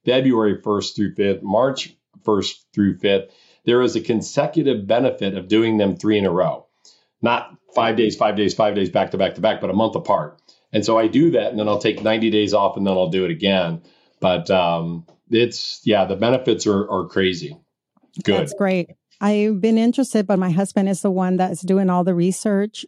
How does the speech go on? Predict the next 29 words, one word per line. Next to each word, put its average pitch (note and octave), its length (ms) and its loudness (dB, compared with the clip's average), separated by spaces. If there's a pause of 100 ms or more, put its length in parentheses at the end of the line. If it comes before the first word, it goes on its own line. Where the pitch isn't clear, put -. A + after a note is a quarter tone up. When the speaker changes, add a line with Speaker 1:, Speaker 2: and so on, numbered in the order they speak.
Speaker 2:
um, F3 360 -2
because F3+ 400 -4
that's F3 300 -2
become G3 480 0
a F#3+ 60 -2
lifestyle F#3+ 440 0
that F#3+ 140 2
he C#4+ 480 2
also G3+ 380 0
wants F3 300 -4
to G3 160 -2
adopt, D#3+ 360 -4
which F3+ 220 0
is F3+ 160 -2
intermittent F#3 600 0
fasting. G3 680 -2
And F#3+ 180 2
I F#3 60 2
know G#3+ 200 4
of F3+ 120 0
David F#3+ 320 0
Sinclair G3 420 0
because F3 300 -2
of D#3+ 80 -6
him, D#3+ 320 -2
<laughs> - 20 -6
because B3+ 560 0
he, - 80 2
Speaker 1:
Right. A3+ 260 2